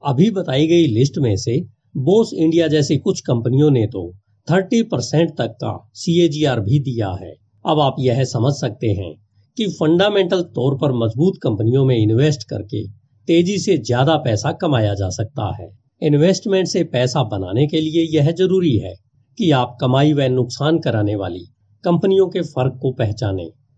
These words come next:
कमाई कराने वाली कंपनियों में कुछ गुण होते हैं जो पहचानने जरूरी हैं। इसी तरह पैसा डुबोने वाली कंपनियों की भी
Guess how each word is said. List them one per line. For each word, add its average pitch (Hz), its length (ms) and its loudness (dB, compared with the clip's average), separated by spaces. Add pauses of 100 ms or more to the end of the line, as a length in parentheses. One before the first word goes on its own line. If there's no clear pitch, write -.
(160)
कमाई 156 300 2
कराने 165 340 2
वाली 156 240 2
कंपनियों 120 520 2
में 92 260 -4 (280)
कुछ 226 200 -2
गुण 151 300 2
होते 110 240 -4
हैं 87 220 -6 (440)
जो 185 100 2
पहचानने 139 640 2
जरूरी 180 440 0
हैं। 90 180 -8 (420)
इसी 180 300 0
तरह 101 340 -4 (360)
पैसा 226 280 0
डुबोने 180 420 4
वाली 185 260 2
कंपनियों 175 520 0
की 139 200 0
भी 101 260 -4